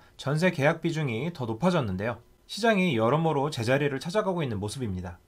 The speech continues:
그리고 아파트 매매 실거래 가격 지수를 보면요, 분위기가 완전히 바뀐 것을 알 수 있어요. 자, 이천이십삼 년 이월 데이터인데 빨간색이면 이전 달에 비해서 상승입니다. 파란색이면 이전 달에 비해 하락이고요.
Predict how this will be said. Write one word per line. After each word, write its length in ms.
그리고 280
아파트 360
매매 260
실거래 640
가격 320
지수를 340
보면요, 480
분위기가 680
완전히 480
바뀐 320
것을 220
알 120
수 160
있어요. 360
자, 120
이천이십삼 720
년 280
이월 380
데이터인데 760
빨간색이면 760
이전 280
달에 240
비해서 240
상승입니다. 920
파란색이면 680
이전 260
달에 220
비해 240
하락이고요. 580